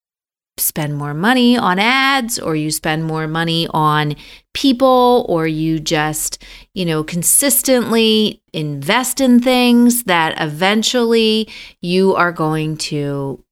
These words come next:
make more money in your business and you're going to solve the problems that you have. Well, here's the thing. And you may have heard, you may have heard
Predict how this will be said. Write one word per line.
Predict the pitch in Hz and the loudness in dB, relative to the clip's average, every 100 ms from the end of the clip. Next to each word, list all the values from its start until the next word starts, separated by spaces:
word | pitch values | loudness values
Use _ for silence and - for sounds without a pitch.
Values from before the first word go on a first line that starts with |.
| _ - | _ -14
make | - 135 - | -10 -8 -8
more | 160 | -4
money | 202 359 320 | 0 2 2
in | 208 | 2
your | 160 | 0
business | 147 135 139 - | -4 -6 -8 -6
and | 160 | -4
you're | 160 | -2
going | 170 170 | -2 -2
to | 170 | -2
solve | - 185 190 190 185 | -2 2 2 2 -2
the | |
problems | 180 160 151 143 | -6 -2 -2 -4
that | 139 - | -10 -10
you | |
have. | 156 208 - - - _ _ | -4 -2 -2 -6 -18 _ _
Well, | 143 143 - - | -4 -4 -6 -12
here's | 147 147 147 | -12 -8 -6
the | 165 | -8
thing. | 147 131 - 135 _ - | -8 -10 -10 -16 _ -2
And | 208 | 2
you | 247 | 4
may | 294 370 | 4 2
have | 415 453 | 2 -2
heard, | - 277 269 170 208 240 - _ _ _ _ | 2 4 6 4 2 -4 -10 _ _ _ _
you | 202 | -2
may | 202 | 2
have | 254 - | 2 0
heard | 196 151 165 | 0 0 -4